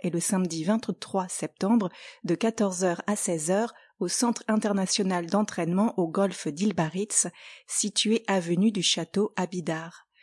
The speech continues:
Une belle occasion pour les enfants de découvrir ce sport de plein air.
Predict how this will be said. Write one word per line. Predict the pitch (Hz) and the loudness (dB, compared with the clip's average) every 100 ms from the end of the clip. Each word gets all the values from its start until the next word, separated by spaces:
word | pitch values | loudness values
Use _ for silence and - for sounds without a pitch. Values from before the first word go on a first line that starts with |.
| - _ | -20 _
Une | 175 165 | 0 2
belle | 165 226 | 4 6
occasion | 208 - 185 220 | 4 2 2 4
pour | 233 196 | 4 2
les | 175 165 | 2 0
enfants | 165 - 254 | -2 2 4
de | 185 | 4
découvrir | 156 214 - 180 226 254 | 4 2 2 0 0 0
ce | - | -2
sport | - - 220 220 | -4 0 0 0
de | 190 | -2
plein | - 180 160 | -2 -4 -4
air. | 160 | -8